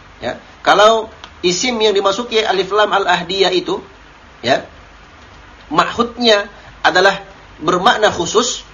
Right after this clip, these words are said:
maka kita katakan isim tersebut juga bermana, bermana khusus. Contohnya tadi surat Shad ayat tujuh puluh satu, tujuh puluh satu sampai tujuh puluh tiga dan surat Al-Muzammil ayat lima belas dan enam belas. Nah. Wa ammal mu'arrafu bi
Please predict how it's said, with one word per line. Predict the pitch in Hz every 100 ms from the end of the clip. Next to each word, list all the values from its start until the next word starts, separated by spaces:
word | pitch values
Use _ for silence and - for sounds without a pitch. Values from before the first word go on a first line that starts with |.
| - -
maka | 139 143 180
kita | 156 160
katakan | 151 151 151 202 - - - -
isim | 143 160 151
tersebut | 143 151 143 147
juga | 139
bermana, | 151 143 127 147 220 - - - -
bermana | 127 123 120
khusus. | - 110 110 101
Contohnya | 123 123 139
tadi | 139 165 -
surat | 127 123
Shad | - 170 - - - - - - -
ayat | 110 120 131
tujuh | 123
puluh | 120 123
satu, | 120 - -
tujuh | 117 120
puluh | 120
satu | 131 127
sampai | 127 123 123
tujuh | 120 117
puluh | 117
tiga | 127 165 -
dan | 127 165 -
surat | 127 139
Al-Muzammil | 123 120 113 135 147 170
ayat | 127 135 - - - - - - 120
lima | 117 117
belas | 165 -
dan | 117 107
enam | 98 98
belas. | 92 92 92 - - -
Nah. | 104 92 - - - - - - - - - -
Wa | - 247
ammal | 277 240 214
mu'arrafu | 202 233 202 214 190 208
bi | 214 180